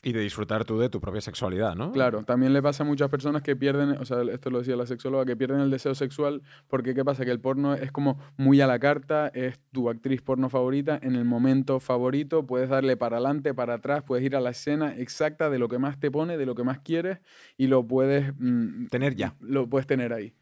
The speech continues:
Speaker 2: Entonces, eh, dice que a nivel cerebral, el porno, o sea, a nivel de estímulos, el porno está por encima de la vida real, porque en la vida real no es a la carta. Entonces,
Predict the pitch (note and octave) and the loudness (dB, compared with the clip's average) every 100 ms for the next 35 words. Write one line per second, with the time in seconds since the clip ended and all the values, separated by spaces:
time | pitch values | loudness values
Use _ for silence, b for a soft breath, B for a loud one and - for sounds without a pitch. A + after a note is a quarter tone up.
0 | b b - C3 C3+ C#3 C#3+ C#3 B B | b b -4 -2 0 0 -2 -6 B B
1 | - C3 B2+ B2 C#3 C#3+ C#3 C3+ C3 C3+ | -6 -2 -2 0 0 0 0 2 4 2
2 | C3+ D3+ C#3+ C#3+ D3 D3+ - B2+ - C#3 | 0 2 2 4 2 2 0 -2 0 0
3 | C#3 D3 C#3+ B2+ B2+ B2 B2+ C3+ C#3 C#3 | 2 0 -2 -4 -2 0 2 2 0 -2
4 | - _ _ B2 B2 C3 - E3 E3 D#3 | -14 _ _ -8 -4 -4 -2 -2 0 0
5 | C#3+ E3 - - B2 B2+ C3+ C#3+ C#3 C#3 | 0 -4 -6 -4 -2 -2 -2 -2 -4 -2
6 | C3 C3 B2 A#2+ C3 C3+ B2+ A2 A2 G#2+ | -2 0 -2 -2 -2 -2 -2 -4 -4 -4
7 | G#2+ C3 - _ _ _ A2+ A2+ A2+ A2 | -6 -6 -8 _ _ _ -8 -4 -4 -2
8 | A#2 A2 A#2+ A#2+ B2 A#2 A#2 A2+ B2 B2+ | -2 0 0 0 0 -2 -2 -2 0 0
9 | A2 A2 A#2 B2+ | -2 -4 -2 -2